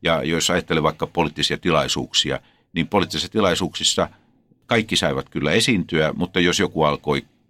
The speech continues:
käyttäytyä sopimattomasti tai alkoi viedä aikaa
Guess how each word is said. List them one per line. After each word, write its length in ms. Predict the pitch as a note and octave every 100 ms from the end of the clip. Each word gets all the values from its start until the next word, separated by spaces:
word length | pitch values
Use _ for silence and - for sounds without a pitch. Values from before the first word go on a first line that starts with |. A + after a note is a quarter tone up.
| _ -
käyttäytyä 760 | E2+ D2+ - C#2+ - C#2 C2+ - _ _ _ _
sopimattomasti 920 | - D2+ D2+ C2 - - C#2 - C2+
tai 320 | - C#2 C#2 - _ _
alkoi 560 | D2+ D2+ - C#2 C2+ C2 - _ _ _ _
viedä 240 | E2+ C#2 C2+
aikaa 640 | D2+ C#2+ - B1+ B1 B1